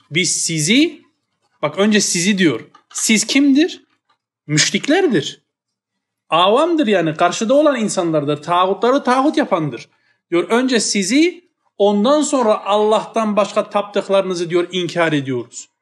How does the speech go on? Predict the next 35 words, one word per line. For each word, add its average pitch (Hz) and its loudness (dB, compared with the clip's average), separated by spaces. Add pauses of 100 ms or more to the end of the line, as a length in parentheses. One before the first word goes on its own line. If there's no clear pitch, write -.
(360)
Sizden 175 0
beriyiz, 165 2
sizi 165 0
tekfir 165 -2
ediyoruz. 127 -4
Bakın 196 0
önce 226 -2
kimi 240 0
söylüyor? 226 -2 (220)
Önce 147 0
müşrikleri 165 0
söylüyor 139 0
değil 233 0
mi? 220 0
Önce 196 2
koyunları 180 2
söylüyor 156 2
tabiri 143 -2
caizse. 135 -2
Neden? 160 0 (120)
Çünkü 196 -2
bakın 202 -2 (100)
kardeşim, 170 0
bu 190 2
öyle 202 2
bir 196 -8
kuraldır 190 0
ki 185 -8 (200)
hiçbir 214 -4
tarihte, 170 -2 (220)
hiçbir 214 -2
mekanda, 170 0
hiçbir 180 -4
zaman 170 -2
değişmez. 131 -4